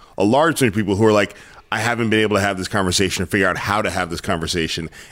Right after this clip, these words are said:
And for, and embedded in this to me is, like, empathy for survivors and help. How do we change the structures so that this doesn't happen again? 'Cause it's not like the industry, despite what we think would happen during Me Too, things haven't flipped in a whole new way.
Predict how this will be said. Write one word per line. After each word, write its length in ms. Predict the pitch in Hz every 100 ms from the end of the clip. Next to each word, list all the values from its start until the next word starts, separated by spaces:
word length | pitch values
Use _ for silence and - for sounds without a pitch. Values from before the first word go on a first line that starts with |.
| -
And 180 | 127 101
for, 140 | 131 117
and 280 | 120 107 -
embedded 380 | 131 123 127 120
in 160 | 143
this 160 | 131 98
to 100 | 104
me 120 | 101
is, 120 | 90
like, 280 | 98 92 - - - _ _ _ _ -
empathy 380 | 117 110 117 117
for 480 | 101 - 101 98 90
survivors 640 | - 90 95 92 90 90 -
and 320 | 127 127 101
help. 400 | 90 104 98 - - - - -
How 160 | 120
do 60 | 131
we 120 | 127
change 380 | 113 127 113 90
the 80 | 92
structures 580 | - 110 95 101 87 -
so 100 | 101
that 180 | 92 87
this 160 | 101
doesn't 200 | 104 82
happen 260 | 87 87 82
again? 360 | 76 82 64 - - -
'Cause 160 | 117 110
it's 120 | 107
not 100 | 151
like 140 | 135
the 120 | 120 104
industry, 380 | 110 - 98 - - - -
despite 460 | - 117 - 147 135
what 100 | 123
we 80 | 113
think 160 | 110
would 80 | 98
happen 220 | 101 90
during 200 | 95 92
Me 140 | 92 92
Too, 300 | 120 104 87
things 260 | 139 135
haven't 240 | 120 104 -
flipped 340 | - 107 -
in 60 | 90
a 60 |
whole 180 | 82 85
new 160 | 82 78
way. 280 | 80 60